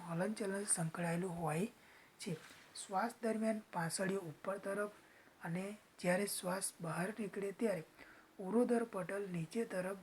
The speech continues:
જાય છે અને આ હલનચલન આપણી ઉરસ ગુહાના અવકાશમાં વધારો કરે છે અને હવા ફેફસાની અંદર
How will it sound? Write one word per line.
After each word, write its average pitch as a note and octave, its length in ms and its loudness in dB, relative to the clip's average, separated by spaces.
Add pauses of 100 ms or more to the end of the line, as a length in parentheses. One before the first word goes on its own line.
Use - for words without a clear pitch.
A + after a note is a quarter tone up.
જાય D#3 320 0 (380)
છે D#3+ 240 -2 (100)
અને F3 140 -2
આ A3+ 240 -2
હલનચલન A3 680 0 (120)
આપણી G3 320 -4 (160)
ઉરસ G3+ 320 2
ગુહાના G3 480 0
અવકાશમાં G3+ 680 -2
વધારો F3+ 460 2
કરે F3+ 420 -2 (480)
છે E3 180 2 (720)
અને G#3+ 300 -2 (260)
હવા F#3+ 340 4
ફેફસાની F#3+ 540 0
અંદર E3+ 400 0